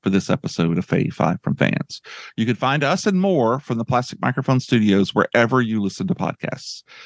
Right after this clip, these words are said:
It would be a huge help. I mean, huge, bigly help if you could consider leaving us a review and that all-important five-star rating.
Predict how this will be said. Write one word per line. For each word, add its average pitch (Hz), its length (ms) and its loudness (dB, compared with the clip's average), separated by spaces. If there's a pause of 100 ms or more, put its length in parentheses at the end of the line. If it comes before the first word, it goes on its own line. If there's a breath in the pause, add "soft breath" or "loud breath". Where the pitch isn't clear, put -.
(380 loud breath)
It 117 80 6
would 117 160 4
be 139 240 4
a 123 360 4 (260)
huge - 520 2
help. - 240 0 (340)
I 202 80 4
mean, 185 280 0 (600)
huge, 143 520 2 (280)
bigly 123 560 2
help 104 480 -2 (420)
if 127 220 0
you 151 120 4
could - 360 0
consider 143 600 2
leaving 139 380 4
us 151 160 2
a 170 60 2
review 113 460 2
and 101 140 2
that 98 200 2
all-important 110 800 0
five-star 95 640 0
rating. 82 320 -4